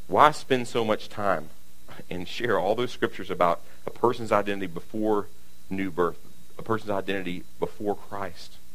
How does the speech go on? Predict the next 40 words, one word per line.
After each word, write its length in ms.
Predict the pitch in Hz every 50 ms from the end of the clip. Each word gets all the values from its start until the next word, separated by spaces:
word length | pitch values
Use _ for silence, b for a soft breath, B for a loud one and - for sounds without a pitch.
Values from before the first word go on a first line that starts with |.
| - - b b b b - -
Why 180 | - 92 104 120
do 80 | 139 151
we 100 | 147 135
need 160 | 127 120 113
to 60 | 117
hear 200 | 113 123 113 110
all 140 | 104 107 107
that 240 | 107 110 - - -
bad 240 | 95 98 104 104
news? 440 | 101 104 107 110 110 - - - - - - - - - - - - - - - - - - - - - - - - - - - - - - - - - - - - - - - - - - - - -
Let 120 | - 110 120
me 100 | 131 127
give 160 | 120 117 104
you, 140 | 104 98 90
help 280 | - 85 98 107 101
you 200 | 104 90 - 57 - - - - -
picture 260 | - 120 110 - 101
this 160 | 87 87 - -
with 100 | 92 101
an 80 | 90
illustration. 680 | 87 90 87 82 - - - 90 87 87 - 85 76 - - - b b b b b b b - -
James 320 | - - 107 110 113 107 101
and 80 | 92
I, 220 | 87 85 85 85 82 - - - - - - - - - - - - -
well, 160 | - 92 92 98
we 80 | 98
went 140 | 98 104 -
for 140 | - 104 95
a 80 | 85
walk 380 | 82 87 90 87 87 85 - - b b b b b b -
around 200 | 87 90 87 85
the 60 | 82
neighborhood, 460 | 82 85 85 80 78 73 78 76 69 - - - - - - - - - - - - - - -
all 80 | - 80
right? 180 | 80 85 90 -
And 80 | 90
we, 80 | 90 85
he, 120 | 90 107
he, 280 | - - 92 101 95 -
he 280 | 98 104 104 98 98